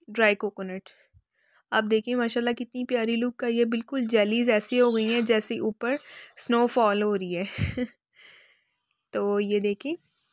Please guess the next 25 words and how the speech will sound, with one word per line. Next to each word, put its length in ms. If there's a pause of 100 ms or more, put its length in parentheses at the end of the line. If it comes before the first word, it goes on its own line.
अगर 200
आप 160
मेरे 200
चैनल 280
पे 160
नए 240
हैं 140
तो 80
फटाफट 420
से 140
मेरे 240
चैनल 300
को 160
सब्सक्राइब 540
कर 180
दें, 160
लाइक 280
कर 140
दें 100
और 80
बेल 200
आइकन 260
प्रेस 300
कर 160
दें। 220